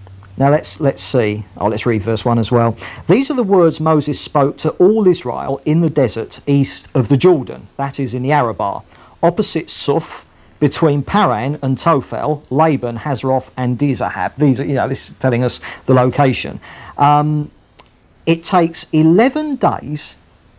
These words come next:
to go from Horeb to Kadesh Barnea by the Mount Seir road." Now, what that little bit of information gives us is quite simply this.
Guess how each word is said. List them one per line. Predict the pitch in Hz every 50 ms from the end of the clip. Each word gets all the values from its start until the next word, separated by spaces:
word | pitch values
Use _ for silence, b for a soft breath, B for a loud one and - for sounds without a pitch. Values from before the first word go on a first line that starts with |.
| _ _ _ _ -
to | - 165
go | 156 175 165 156 160 151
from | - - 165 156 156
Horeb | 139 - - 208 214 214 196 131 104 101 98 110 127 - - - _ _ _ _ _ _ -
to | - 147
Kadesh | - - - 190 190 196 202 190 180 165 - -
Barnea | - - 151 147 143 143 143 156 147 113 - 107 107 - _ _ _ _ _
by | 135 135 135
the | 123 135
Mount | 139 147 143 143 143 143 -
Seir | - - - 156 139 135 135 131 127 - _
road." | 131 135 123 101 - - - - - - _ B B B B B -
Now, | 190 196 196
what | 196 202 294 320 302
that | 359 339 294
little | 302 285 254 208
bit | 240 220 208
of | 170 151
information | 190 180 170 - 170 160 147 135 117 - - 131 131
gives | - 147 135 - -
us | 123 - -
is | 208 -
quite | - - 143 156 - -
simply | - 131 123 - - 160 180
this. | 240 302 - - - - -